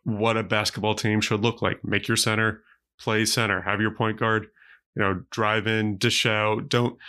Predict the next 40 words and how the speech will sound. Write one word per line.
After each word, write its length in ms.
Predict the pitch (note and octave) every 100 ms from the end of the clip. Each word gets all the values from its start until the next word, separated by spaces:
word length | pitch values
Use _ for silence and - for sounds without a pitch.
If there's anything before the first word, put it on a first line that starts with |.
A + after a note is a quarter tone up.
| - - -
hesitate. 480 | A#2+ A2 - A#2
It's 400 | - A2 A2 -
one 180 | B2 A#2+
thing 360 | A2 A#2 A2 A2+
Ben 240 | C#3+ A2+
Simmons 340 | G#2+ A2+ A2 F#2
does 240 | G#2+ G2+
that 160 | G#2 G2
kinda 160 | G#2
drives 260 | F#2+ G2+ F#2+
me 80 | G2+
nuts 200 | G2+ G2+
is 80 | -
sometimes 400 | G#2+ A2 G2+ G#2
that, 140 | -
I'm 240 | A2+ A2 A2+
not 160 | G#2+
sure 240 | - G#2+ G2
how 160 | G2+
committed 380 | - G#2+ A2 A2
he 120 | A2
is 140 | A2 -
to 80 |
drive, 340 | G#2 A2 G#2+ G#2
where 220 | G#2 G2+ - - - -
he'll 100 | -
kinda 200 | A2+ G#2
drive 420 | A2+ A2 A2 G#2
in 320 | G#2+ G#2+ G#2
and 220 | G#2 G#2
then 100 | G#2+
he 100 | F#2+
doesn't 260 | A2 G#2 -
finish. 480 | - A#2 A#2+ - - - _ -
So 160 | A2+
I 60 | G2+
think 180 | A#2+ G#2+
he 100 | A2+
needs 220 | G#2+ -
to, 240 | A2+ G2+